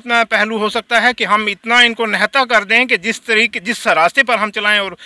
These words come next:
अ, ये हमारे कहने पर चलेंगे। तो मैं एक बात कहता हूं कि ये एक ऐसे लोग हैं कि जो मर मिट जाएं लेकिन, अ, लेकिन नाइंसाफ़ी, अ,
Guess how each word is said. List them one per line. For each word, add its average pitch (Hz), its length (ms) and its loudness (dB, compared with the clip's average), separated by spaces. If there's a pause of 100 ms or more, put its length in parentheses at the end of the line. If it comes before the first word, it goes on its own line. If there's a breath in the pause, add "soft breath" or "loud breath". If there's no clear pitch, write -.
(220 loud breath)
अ, 160 160 2
ये 165 180 2
हमारे 156 300 0
कहने 165 320 -6
पर 247 140 -6
चलेंगे। 220 400 -10 (480 soft breath)
तो - 80 -14
मैं 180 300 4
एक 185 120 -2
बात 208 200 0
कहता 190 320 -6
हूं 190 120 -8
कि 185 100 -8
ये 180 260 2
एक 196 160 -4
ऐसे 202 440 2
लोग 220 420 0
हैं 180 240 -2 (400 loud breath)
कि 196 100 -4
जो 240 240 2
मर 240 320 4
मिट 262 300 0
जाएं 277 300 6
लेकिन, 233 580 -4
अ, 220 160 4
लेकिन 214 320 -2
नाइंसाफ़ी, 190 640 -4
अ, 190 320 -10